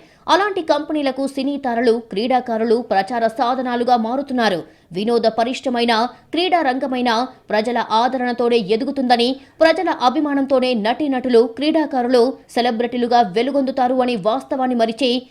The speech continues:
సమాజానికి నష్టం చేకూర్చే ప్రకటనల్లో నటించడంపై విమర్శలు వ్యక్తమవుతున్నాయి. టాలీవుడ్లో బ్రాండ్స్ను ప్రమోట్ చేయగలిగే ఇమేజ్ ఉన్న స్టార్ మహేష్ బాబు, ఆయన కూడా ఇటీవల ఓ పాన్ మసాలా ప్రకటనలో నటించారు.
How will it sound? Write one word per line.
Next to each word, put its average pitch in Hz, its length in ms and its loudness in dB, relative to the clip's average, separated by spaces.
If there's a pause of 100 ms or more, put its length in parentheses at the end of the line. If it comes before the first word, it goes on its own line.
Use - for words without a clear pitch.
(180)
సమాజానికి 247 560 -2
నష్టం 262 520 -2
చేకూర్చే 240 420 0
ప్రకటనల్లో 262 680 -2
నటించడంపై 247 760 0
విమర్శలు 262 580 -4
వ్యక్తమవుతున్నాయి. 247 760 -2 (340)
టాలీవుడ్లో 233 500 2
బ్రాండ్స్ను 240 460 0
ప్రమోట్ 269 440 0
చేయగలిగే 240 520 2
ఇమేజ్ 269 300 0
ఉన్న 240 200 -2
స్టార్ 262 360 0
మహేష్ 226 440 -6
బాబు, 208 340 2 (260)
ఆయన 359 240 2
కూడా 294 220 0
ఇటీవల 240 640 0
ఓ 233 100 4
పాన్ 233 380 -2
మసాలా 240 320 0
ప్రకటనలో 254 640 -2
నటించారు. 247 800 -2